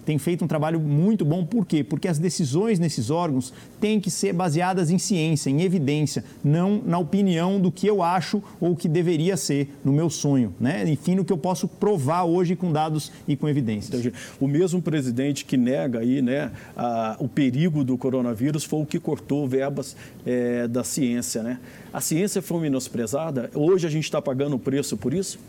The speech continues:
Speaker 1: Nós estamos pagando preços por diversas áreas que foram menosprezadas e acho que esse vai ser um momento de reflexão pra sociedade sobre como a gente espera reconstruir a nossa sociedade,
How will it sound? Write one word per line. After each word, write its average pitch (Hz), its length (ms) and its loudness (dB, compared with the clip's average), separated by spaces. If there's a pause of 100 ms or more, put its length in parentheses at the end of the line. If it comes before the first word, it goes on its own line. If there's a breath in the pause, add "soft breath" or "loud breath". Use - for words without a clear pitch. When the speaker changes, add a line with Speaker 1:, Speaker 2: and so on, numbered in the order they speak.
(160)
Speaker 1:
Nós 190 180 0
estamos 208 220 0
pagando 180 280 0
preços 165 360 -2
por 175 160 -2
diversas 147 520 0
áreas 139 260 0
que - 80 -8
foram 135 200 -2
menosprezadas 131 800 0
e 135 80 2
acho 143 240 -2
que 143 240 0 (180 loud breath)
esse 139 180 0
vai 147 140 -2
ser - 80 -4
um 160 60 0
momento 147 340 2
de 135 80 2
reflexão 156 640 -2
pra 160 140 -2
sociedade 135 560 -2
sobre 139 240 -2
como 190 180 -2
a 190 40 0
gente 175 120 2
espera - 300 -2
reconstruir 190 800 0
a 185 40 0
nossa 175 220 -2
sociedade, 147 600 0